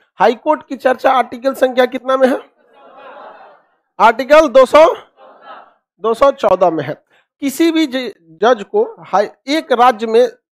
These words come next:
एक से अधिक रा-, हाई कोर्ट हो सकते हैं कि नहीं? एक राज्य में हाई कोर्ट एक से ज्यादा भी हो सकते हैं,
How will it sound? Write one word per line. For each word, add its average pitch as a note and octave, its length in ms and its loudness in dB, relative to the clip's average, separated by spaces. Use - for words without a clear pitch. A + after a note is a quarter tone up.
एक C#4 200 -6
से C4 140 -4
अधिक B3 300 -2
रा-, A#3 140 2
हाई B3 120 2
कोर्ट C4 240 0
हो C4+ 100 4
सकते B3 260 0
हैं A3+ 100 2
कि A3 80 -8
नहीं? G3 180 -2
एक C4 280 -2
राज्य B3 300 0
में D4+ 360 -2
हाई G3 180 2
कोर्ट C4+ 320 0
एक C4 240 -4
से C4 140 -8
ज्यादा A3+ 320 2
भी C#4 120 -4
हो C4+ 120 6
सकते C4+ 320 2
हैं, D4 180 4